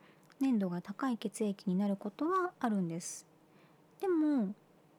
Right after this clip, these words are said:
そうなっちゃうと体の中をちゃんと巡ってくれなくて、命の危険っていうのがあるんですね。なので、そっちからじゃなくて、細胞の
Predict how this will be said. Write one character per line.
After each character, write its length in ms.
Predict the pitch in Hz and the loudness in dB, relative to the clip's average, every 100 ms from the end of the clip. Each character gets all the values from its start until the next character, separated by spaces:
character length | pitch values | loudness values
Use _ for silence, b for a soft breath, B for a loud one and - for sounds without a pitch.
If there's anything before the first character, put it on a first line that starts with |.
| - | -14
そ 180 | - 381 | -4 0
う 60 | 427 | 0
な 80 | 453 | -2
っ 40 | |
ち 100 | - | -2
ゃ 60 | 208 | -2
う 100 | 175 - | -2 -2
と 240 | 202 180 - | -2 -2 -2
体 300 | 254 254 285 | -2 0 2
の 100 | 285 | 2
中 260 | 285 - | 2 0
を 140 | 196 180 | -2 0
ち 80 | |
ゃ 80 | 233 | 0
ん 80 | 208 | 2
と 80 | 220 | 2
巡 320 | 196 190 233 | 2 2 0
っ 20 | |
て 140 | - 269 | -2 -2
く 100 | 269 | 2
れ 100 | 269 | 2
な 180 | 220 180 | 2 0
く 120 | - | -6
て、 360 | - 214 196 - B B B | -2 0 0 -4 B B B
命 320 | 330 330 - 214 | 2 2 2 0
の 140 | 175 | 0
危 140 | - - | -4 -4
険 320 | 208 202 320 | 0 2 0
っ 20 | |
て 180 | - 269 | 0 0
い 40 | |
う 40 | 226 | 0
の 140 | 175 | 0
が 180 | 170 190 _ | -4 -8 _
あ 100 | 196 | 0
る 60 | 175 | 2
ん 120 | 165 | 0
で 100 | 160 | -2
す 120 | - | 0
ね。 60 | 302 453 - - B B B B - B B B B B - | 0 -2 -4 -20 B B B B -20 B B B B B 0
な 100 | 381 | 2
の 180 | 339 | 4
で、 340 | 277 320 294 285 | 4 2 2 -2
そ 160 | - | -6
っ 20 | 240 | -6
ち 140 | - | -6
か 160 | 285 294 | -2 0
ら 120 | 302 | 0
じ 100 | 277 | 2
ゃ 20 | |
な 140 | 208 202 | 0 -2
く 120 | - | -6
て、 140 | - 339 247 - B B | -2 0 0 -4 B B
細 300 | - 302 320 | -2 0 0
胞 280 | - 349 349 392 440 | 2 2 2 2 2
の 140 | 233 | 2